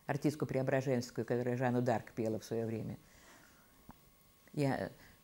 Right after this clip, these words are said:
кормили супом, и они, одевши свои кружавчики и манишки, <laughs> выходили и выступали. Героическое такое вот это время.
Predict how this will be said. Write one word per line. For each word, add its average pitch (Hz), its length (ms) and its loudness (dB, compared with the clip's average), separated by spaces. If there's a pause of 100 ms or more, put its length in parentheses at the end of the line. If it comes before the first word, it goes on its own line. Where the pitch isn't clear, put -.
(120)
кормили 147 360 4
супом, 147 480 0 (1000)
и 135 80 0
они, 147 200 4
одевши 135 420 4
свои 123 420 0 (380)
кружавчики 127 720 0
и 131 100 -2
манишки, 135 600 -2 (460)
<laughs> - 480 -20
выходили 139 520 0
и 120 280 -2 (760)
выступали. 123 680 0 (1900)
Героическое 151 560 0
такое 135 280 -2
вот 131 120 -4
это 131 160 -6
время. 131 400 -4